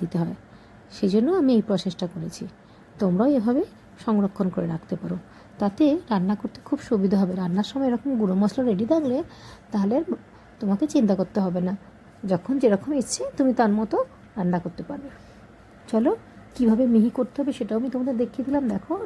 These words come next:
ঢাকনার মধ্যে যেরকম মিহি পেস্টটা গুঁড়োটা হয়ে রয়েছে, ঠিক এরকম মিহি করতে হবে, একদম আটা বা ময়দা যেরকম মিহি দেখো সেরকম।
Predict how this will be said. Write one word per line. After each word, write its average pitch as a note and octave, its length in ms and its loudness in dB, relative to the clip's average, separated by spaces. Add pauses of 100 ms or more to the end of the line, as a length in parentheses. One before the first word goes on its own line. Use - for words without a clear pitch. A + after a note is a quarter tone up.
ঢাকনার G3 360 0
মধ্যে C4+ 200 0
যেরকম C4+ 260 -4 (100)
মিহি A3+ 280 2
পেস্টটা C4 300 -2 (560)
গুঁড়োটা G3+ 320 2
হয়ে C4+ 200 6
রয়েছে, G3 200 -2 (100)
ঠিক F#4+ 100 -10 (100)
এরকম A3 220 -2 (140)
মিহি G3 240 4
করতে E3+ 280 -8
হবে, F3 160 -4 (100)
একদম C4 280 -4 (2000)
আটা G#3+ 200 0 (240)
বা G3+ 100 4 (120)
ময়দা G3 300 4
যেরকম A3+ 360 0
মিহি A3 160 4 (100)
দেখো C4+ 180 -4 (440)
সেরকম। E3+ 360 -6